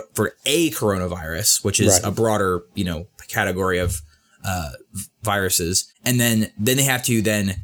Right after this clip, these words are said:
Speaker 1: which takes time. And then they have to take that. If it comes back positive, then they take back and they ship that to the only place that had the capability, which was Rome at the time, to test for the actual covid nineteen strain.
Speaker 2: Yeah.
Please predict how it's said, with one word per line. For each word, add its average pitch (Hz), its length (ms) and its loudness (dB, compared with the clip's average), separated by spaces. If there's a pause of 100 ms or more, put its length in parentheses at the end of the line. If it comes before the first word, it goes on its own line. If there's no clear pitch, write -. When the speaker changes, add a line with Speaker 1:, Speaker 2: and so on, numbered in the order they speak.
Speaker 1:
which 110 200 2
takes 120 180 0
time. 92 440 -2 (160)
And 120 100 2
then 131 80 2
they 127 80 2
have 117 220 0
to 110 100 -2
take 131 300 0
that. 117 240 0
If 104 100 -2
it - 220 -4
comes 104 180 2
back 87 140 -2
positive, 113 580 0
then 143 160 0
they 147 80 2
take 117 280 0
back 104 220 0
and 107 120 2
they 101 80 2
ship - 260 0
that 101 300 -2 (200)
to 117 100 0
the 117 140 2
only 147 200 2
place 131 260 2
that 104 100 0
had 110 220 0
the 92 180 -2 (480)
capability, 110 420 2
which 92 180 0
was 95 240 0
Rome 92 320 0
at 90 100 -6
the - 60 -12
time, 92 420 -2 (280)
to 107 260 2
test - 560 0 (180)
for 98 220 0
the 90 220 0
actual 90 500 -2
covid 85 340 -2
nineteen 85 400 -4
strain. 107 280 0
Speaker 2:
Yeah. - 180 -2